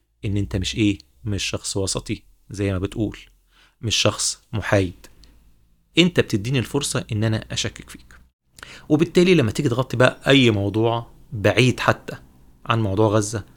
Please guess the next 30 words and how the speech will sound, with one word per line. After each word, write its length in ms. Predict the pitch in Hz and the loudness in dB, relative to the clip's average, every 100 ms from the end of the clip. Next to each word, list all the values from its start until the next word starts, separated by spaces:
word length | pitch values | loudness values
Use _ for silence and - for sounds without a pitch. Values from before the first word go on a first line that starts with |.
| - - | -16 -6
هيبقى 240 | 123 101 | -2 -2
خلاص 320 | - 113 113 | 0 0 0
بقى 200 | 117 110 | -2 -4
في 220 | - 123 | -4 -4
جوه 280 | 107 107 95 | -2 -2 -2
قلبي 400 | - 117 104 107 - - - | -2 -4 -4 -6 -10 -20 -10
شكوك 540 | - 107 - 117 - - | -6 -6 -2 -4 -4 -12
ناحيتك، 360 | - - - _ - - _ _ _ _ _ _ | -12 -12 -14 _ -20 -20 _ _ _ _ _ _
والنضارة 400 | 123 117 104 143 | -2 0 4 4
اللي 100 | 143 | 4
أنا 80 | 143 | 2
بشوفك 440 | 120 - 170 110 113 | 2 -2 -4 -8 -4
بيها 400 | 160 151 147 - | -2 -2 -4 -10
خلاص 640 | - 123 120 107 - - - - | -6 0 2 2 0 -6 -12 -12
بقى 120 | - | -12
فيها 260 | 120 131 120 | -6 -4 0
شيد، 520 | - 123 104 90 - - - - _ _ _ - | 2 4 2 0 -10 -20 -20 -20 _ _ _ -6
بقى 160 | - | -6
فيها 400 | - 131 123 120 _ _ _ _ 107 | -4 -4 -4 -6 _ _ _ _ 2
ظلال 580 | 117 120 123 104 90 - - - 110 | 4 8 6 6 0 -8 -20 -14 -4
من 100 | 107 | -2
الشكوك 440 | - 120 - 123 | -2 -2 -2 -2
حواليك. 520 | - 98 95 120 - - _ _ _ - | -2 -4 -4 -8 -14 -20 _ _ _ -4
لما 140 | 110 | -2
تيجي 180 | - 160 | -2 -2
تتكلم 460 | 151 - 143 123 101 | -2 2 2 2 0
عن 180 | 110 | -2
ترامب، 300 | - 151 175 - - - - | 0 0 0 -4 -12 -20 -18
أبقى 320 | - - - 95 | -16 -2 2 4
عارف 520 | 110 95 - - | 4 2 -4 -14